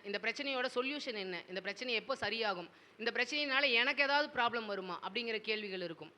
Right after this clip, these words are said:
அதே மாதிரி செவ்வாயின்னு வச்சுக்கோங்களேன், கோச்சார சந்திரன் போற இடத்துல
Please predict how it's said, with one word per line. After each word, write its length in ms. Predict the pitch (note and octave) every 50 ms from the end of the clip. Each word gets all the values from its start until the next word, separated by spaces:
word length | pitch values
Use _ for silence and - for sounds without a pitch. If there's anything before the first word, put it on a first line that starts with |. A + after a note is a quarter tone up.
| - - - - -
அதே 140 | A3 B3 B3+
மாதிரி 200 | B3+ C4 C4+ C#4+ -
செவ்வாயின்னு 420 | B3+ B3 B3 C#4 D4 D4 D4 C#4 A#3
வச்சுக்கோங்களேன், 560 | - - - G#3 F#3+ F#3+ G3 G3+ G3 E3 D#3 - - - -
கோச்சார 340 | - A#3+ B3+ - C#4 C4+ C4
சந்திரன் 360 | B3+ B3 A#3+ A#3+ A#3+ A#3 A#3
போற 240 | G3 A3+ A3+ G#3+ A3
இடத்துல 240 | G#3 G3+ G3 G#3+